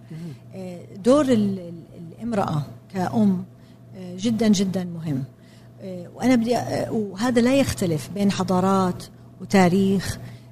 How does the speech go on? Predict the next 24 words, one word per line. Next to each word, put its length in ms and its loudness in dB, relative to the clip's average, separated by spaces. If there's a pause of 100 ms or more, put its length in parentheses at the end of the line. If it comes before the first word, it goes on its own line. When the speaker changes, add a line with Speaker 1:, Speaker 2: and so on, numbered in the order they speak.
(120)
Speaker 2:
آه، 300 0
وثقافات 600 2
ودين 340 6
وحتى 600 4
مهن. 380 8 (540)
آه، 340 -12
إذا 140 -2
نحن 280 6
بنركز 440 4
على 460 2 (220)
ال-، 300 -12
ال-، 300 -14
ال-، 180 -16
خلينا 200 -14
نقول 160 -10 (140)
الخاصية 800 2
بالمرأة 380 6
البيولوجية 760 6 (180)
اللي 140 -8
تطورت 420 2
معها 220 2
عبر 280 4
ملايين 380 6
السنين، 440 6